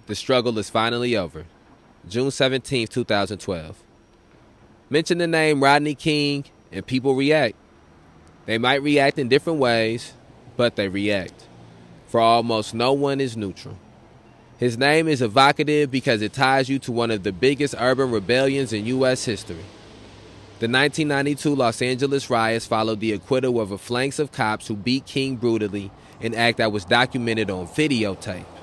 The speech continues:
When a predominantly white jury in Simi Valley acquitted the cops, L A streets exploded in rage. Not since the nineteen sixties have we seen riots so intense or so destructive. The riots made Rodney King famous or infamous,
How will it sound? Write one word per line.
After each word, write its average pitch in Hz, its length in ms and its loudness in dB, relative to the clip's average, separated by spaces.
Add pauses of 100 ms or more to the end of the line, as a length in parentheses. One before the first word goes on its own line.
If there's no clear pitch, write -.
(920)
When 123 140 -2
a 127 80 0
predominantly 175 680 0
white 151 300 2
jury 139 440 2
in 143 60 -2
Simi 139 360 -2
Valley 110 500 0
acquitted 127 400 -4
the 151 80 -2
cops, 98 540 -4 (240)
L 127 260 0
A 127 140 0
streets 127 400 -6
exploded 110 500 -4
in 107 100 -4
rage. 90 520 -8 (800)
Not 147 240 2
since 165 240 -2
the 160 100 -2
nineteen 151 480 -2
sixties 131 460 -4
have 117 180 -2
we 123 100 -6
seen 117 320 -4
riots 120 380 0
so 131 240 -2
intense 131 480 -4
or 104 60 -6
so 113 200 -4
destructive. 107 720 -8 (680)
The 113 100 -2
riots 139 400 2
made 131 200 0
Rodney 139 380 0
King 151 300 -4
famous 117 680 -4
or 101 160 -8
infamous, 104 680 -2